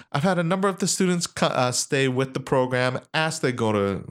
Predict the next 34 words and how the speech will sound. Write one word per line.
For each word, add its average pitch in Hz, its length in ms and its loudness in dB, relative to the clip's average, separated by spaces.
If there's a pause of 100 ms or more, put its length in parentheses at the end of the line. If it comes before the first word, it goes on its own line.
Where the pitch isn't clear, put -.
(100)
to 90 600 0
go 110 160 2
through 98 380 0
and 87 120 -6
finish 98 260 0
their 95 140 0
schooling. 95 520 0 (460)
So 104 540 0
the - 80 -2
Kwantlen 131 440 0
Improv 113 340 -2
program, 104 480 0
it's 101 120 -2
free 139 440 0
for 120 480 0 (120)
Kwantlen 120 320 0
students, 135 460 -2
but - 260 0
members 139 300 0
of 123 80 -2
the 117 60 -2
public 110 500 0 (220)
and 113 180 0
alumni 101 680 2 (100)
and 92 260 0
staff - 500 -2
of 101 120 -2
the 92 100 0
university 90 560 0
are 87 100 0
also 92 280 0
welcome. 90 500 -2 (500)
But, 110 220 0
uh, 104 260 0